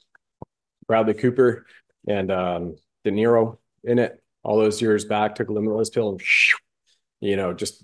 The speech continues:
went into quantum consciousness." This is the world's first quantum consciousness adaptogenic. So these little golden supplements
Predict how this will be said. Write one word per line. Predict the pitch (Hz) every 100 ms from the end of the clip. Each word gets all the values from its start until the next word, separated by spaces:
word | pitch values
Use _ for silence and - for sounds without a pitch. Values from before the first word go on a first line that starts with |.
| -
went | 113 -
into | 110 95
quantum | - 117 104 101
consciousness." | - 113 110 120 131 127 - _ _ _ _
This | 117 127 185 185
is | 151 131 120
the | -
world's | 113 110 113 113
first | - 107 -
quantum | 110 104 101 98
consciousness | - 95 98 90 - 92 -
adaptogenic. | 92 92 90 85 120 117 85 -
So | 117
these | 110 113 110
little | 120 143 147 143 139 120 98
golden | 123 131 135 123 113
supplements | - 123 117 104 90 95